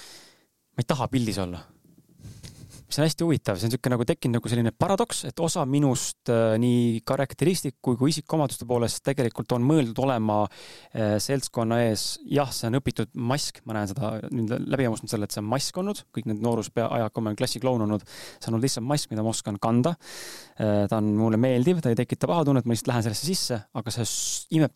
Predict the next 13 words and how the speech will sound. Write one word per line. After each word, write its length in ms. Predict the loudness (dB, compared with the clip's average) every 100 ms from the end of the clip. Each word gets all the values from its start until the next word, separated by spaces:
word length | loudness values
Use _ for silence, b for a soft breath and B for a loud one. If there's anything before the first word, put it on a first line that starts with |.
| 0
tühjaks 360 | 0 0 -2 -6
mind. 180 | -6 -10 B B B B B B B
Ja 380 | -2 2 2 2
täna 220 | 2 2 2
ma 60 | 0
tahan 220 | 0 2
olla 160 | 2 2
omaette, 480 | 2 0 -2 -4 -4 -6 _ -4
aga 140 | -2
samas 220 | 0 0 2
jällegi 220 | 0 0
mitte 160 | 0 0
koopas. 400 | 0 0 -4 -10